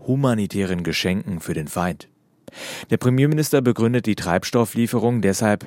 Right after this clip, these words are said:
neben den diplomatischen Erwägungen auch mit der Sicherheit der israelischen Soldaten im Gazastreifen, um sie vor Seuchen zu schützen.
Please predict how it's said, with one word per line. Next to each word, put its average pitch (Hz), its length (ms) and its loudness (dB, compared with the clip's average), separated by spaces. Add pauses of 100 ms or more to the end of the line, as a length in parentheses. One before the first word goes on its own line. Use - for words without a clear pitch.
(120)
neben 80 260 -8
den 76 160 -6
diplomatischen 82 800 -2
Erwägungen 87 800 -2
auch 120 260 0
mit 135 160 -4
der 120 160 2
Sicherheit 104 600 0
der 90 140 0
israelischen 87 580 -4
Soldaten 87 460 0
im 82 140 -2
Gazastreifen, 85 720 -2 (480)
um 87 200 -4
sie 82 260 -2
vor 80 320 -2
Seuchen 90 420 0
zu 80 120 -6
schützen. - 500 -8